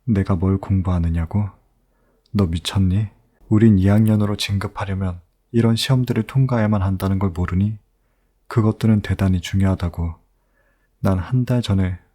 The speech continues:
공부를 시작했어야 했어. 나도 내가 그동안 무슨 생각을 하고 있었는지 모르겠어. 유감스럽게도 선생님들은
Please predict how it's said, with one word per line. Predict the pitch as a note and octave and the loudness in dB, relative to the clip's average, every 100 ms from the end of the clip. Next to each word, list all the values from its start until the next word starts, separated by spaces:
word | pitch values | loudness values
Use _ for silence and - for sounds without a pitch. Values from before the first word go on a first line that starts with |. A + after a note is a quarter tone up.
| _ | _
공부를 | - A#2 A2 A2+ A2 | -4 0 2 2 0
시작했어야 | G2+ A#2 G#2+ - - G#2+ | -2 -4 -4 -6 -6 -2
했어. | F2 E2 - F2 E2 _ _ _ _ | -2 -4 -8 -8 -8 _ _ _ _
나도 | - F#2 F2+ | -4 -2 0
내가 | F#2 F2+ F#2+ F2+ - _ _ _ _ | -2 -2 -2 -6 -8 _ _ _ _
그동안 | - A#2 A2 G#2+ F#2+ | -8 -2 0 2 2
무슨 | F2+ G#2+ | 0 -2
생각을 | G#2+ A2 G#2 G#2 | 0 -2 -2 -2
하고 | G2+ G#2 G2+ | -4 -2 -4
있었는지 | - G2+ F#2+ F2 - F2+ E2+ - _ _ | -2 -2 0 0 -2 -4 -6 -12 _ _
모르겠어. | G2 F2+ F#2+ F2 - - E2+ - _ _ _ _ _ _ _ _ _ _ _ _ _ _ _ _ _ _ | -4 -4 -4 -8 -8 -8 -10 -12 _ _ _ _ _ _ _ _ _ _ _ _ _ _ _ _ _ _
유감스럽게도 | G#2+ G2+ G2+ - G#2+ - - G2 F#2 F#2+ - _ _ _ | 0 2 0 0 -4 -6 -4 -4 -4 -6 -10 _ _ _
선생님들은 | - B2+ B2+ B2 A#2 G2 F2+ | -4 -2 0 2 2 0 -2